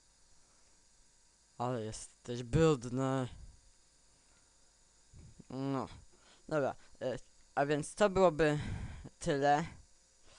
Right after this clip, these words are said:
To cześć, siemka i na razie.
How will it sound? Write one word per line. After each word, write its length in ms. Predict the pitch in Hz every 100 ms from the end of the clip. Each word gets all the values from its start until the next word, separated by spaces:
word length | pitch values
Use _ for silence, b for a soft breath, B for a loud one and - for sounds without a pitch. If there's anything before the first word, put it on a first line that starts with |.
| B B B -
To 140 | 151
cześć, 720 | - 175 160 175 180 - - -
siemka 760 | - - 160 131 139 151 147 -
i 100 | 131
na 200 | 131 139
razie. 640 | 170 175 151 127 110 92